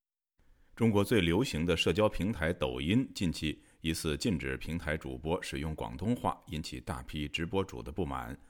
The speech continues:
有超过四百六十万粉丝的广东抖音网红发视频批评抖音，获得不少其他也是说广东话的网红声援。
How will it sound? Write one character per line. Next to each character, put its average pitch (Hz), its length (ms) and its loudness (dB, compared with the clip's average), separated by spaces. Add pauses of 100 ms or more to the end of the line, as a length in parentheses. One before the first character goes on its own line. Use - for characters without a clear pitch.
(200)
有 73 100 -4
超 82 220 0
过 73 200 -2
四 - 160 -4
百 71 160 0
六 110 160 0
十 85 120 -6
万 71 160 -4
粉 65 200 -8
丝 78 160 -6
的 71 160 -2
广 65 240 -8
东 87 280 -2
抖 62 200 -6
音 80 320 -2
网 62 220 -8
红 - 260 -2 (140)
发 139 180 2
视 123 200 2
频 85 240 2
批 139 160 2
评 82 160 0
抖 62 180 -4
音， 71 260 0
获 - 160 -4
得 73 120 -2
不 95 120 0
少 60 280 -4
其 - 180 -6
他 117 300 -2
也 62 160 -4
是 - 120 0
说 117 220 0
广 64 220 -6
东 113 160 0
话 85 160 -2
的 65 80 -4
网 60 200 -6
红 69 160 -8
声 95 160 -2
援。 65 260 -2